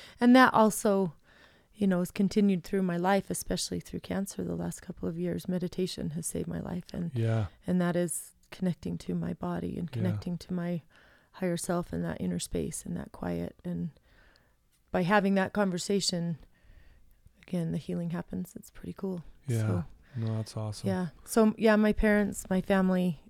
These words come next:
Speaker 1: um, just incredible people. And, and my dad, he, he was the guy that,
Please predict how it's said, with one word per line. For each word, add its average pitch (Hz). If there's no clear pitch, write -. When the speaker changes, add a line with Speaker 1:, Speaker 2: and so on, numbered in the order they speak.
Speaker 1:
um, 170
just -
incredible 185
people. 180
And, 175
and 185
my 190
dad, 190
he, 254
he 247
was 233
the 196
guy 202
that, -